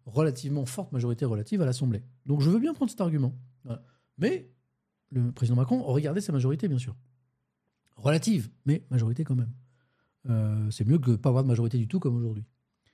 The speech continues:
Or, il a dissous. Et il est revenu avec une, euh, un nombre de députés encore plus faible à l'Assemblée. Donc, je, je n'arrive pas à comprendre la logique,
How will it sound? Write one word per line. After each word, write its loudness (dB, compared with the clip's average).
Or, 6
il 8
a 8
dissous. 4
Et 4
il 2
est 2
revenu 0
avec -2
une, 0
euh, 2
un 2
nombre 2
de 2
députés -2
encore 0
plus -4
faible -2
à 2
l'Assemblée. -2
Donc, -2
je, -6
je -10
n'arrive -2
pas -6
à -2
comprendre -2
la 0
logique, 0